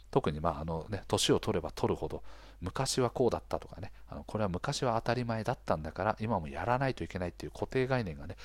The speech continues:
どんどんどんどん染み付いていくけれども、この無駄を省くという基本的な考え方さえあれば、その古くからある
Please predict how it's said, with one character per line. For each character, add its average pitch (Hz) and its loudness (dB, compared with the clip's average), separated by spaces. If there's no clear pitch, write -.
ど 95 -2
ん 127 -4
ど 117 6
ん 107 2
ど 104 4
ん 104 0
ど 98 4
ん 95 2
染 - 0
み 95 -2
付 101 -2
い 92 -2
て 87 -6
い - -6
く - -20
け - -6
れ 85 -2
ど 90 -2
も、 160 -2
こ 101 -6
の 87 -2
無 92 0
駄 143 0
を 139 2
省 147 6
く 143 -2
と 98 0
い 80 2
う - -6
基 - -4
本 143 -6
的 139 0
な 127 2
考 123 -2
え 117 4
方 - 4
さ - 0
え - -4
あ 80 -2
れ 78 -2
ば、 73 -6
そ 92 -2
の 90 0
古 - 4
く - -16
か 82 2
ら 82 -2
あ 90 8
る 80 -2